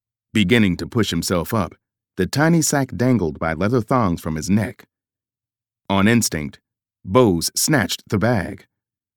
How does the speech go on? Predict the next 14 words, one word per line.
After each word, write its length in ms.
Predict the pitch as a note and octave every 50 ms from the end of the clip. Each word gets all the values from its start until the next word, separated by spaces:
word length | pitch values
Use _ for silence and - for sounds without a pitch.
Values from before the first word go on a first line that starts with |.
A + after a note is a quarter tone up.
| _ _ _ _ _ _ -
The 100 | A#2 A2+
desert 340 | G#2+ C3+ C3+ B2 B2+ A2 F2
judge 300 | F#2+ C3+ C3 A#2+ F#2+ F#2+
wailed 480 | F2+ B2+ F3 E3 C3+ G#2 F#2 E2+ D#2
as 140 | F#2+ F#2 E2
Bose 380 | D#2+ E2+ A#2 A#2 A2 G#2+ G2+ -
poured 320 | - - D3+ D3+ C3+ G#2+
out 140 | F#2 F#2 F#2
its 140 | F#2+ - -
contents. 680 | - E3 D3+ A2+ F#2 - F#2 E2+ D2+ D2 - - - _ _ _ _ _ _ _ _ _ _ _ _ _ _ _ _ _ _ _ - F2
Bits 280 | F2+ A#2+ A2 F#2 -
of 200 | F#2+ E2+ D#2 D#2
burnt 300 | D#2 A#2 A2+ G#2+ F#2 -
bone, 500 | - G#2+ G#2+ G#2+ G2 F2 D#2 C#2+ C2+ -